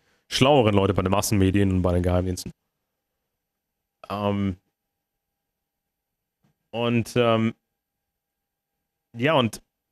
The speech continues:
es wird dann auch von den A-F-D-Wählern oder A-F-D-Sympathisanten auch keine richtige Bewertung vorgenommen von diesen Informationen.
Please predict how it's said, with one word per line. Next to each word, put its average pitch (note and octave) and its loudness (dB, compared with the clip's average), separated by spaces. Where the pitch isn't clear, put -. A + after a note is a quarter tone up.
es B2 -4
wird C#3+ 4
dann C#3+ 4
auch B2+ 2
von B2+ 2
den A#2 2
A-F-D-Wählern A2+ 2
oder G#2+ 0
A-F-D-Sympathisanten G#2+ 0
auch G#2+ -6
keine G#2+ -2
richtige A2 2
Bewertung A2 2
vorgenommen C3+ 0
von C3+ -4
diesen B2 2
Informationen. B2 2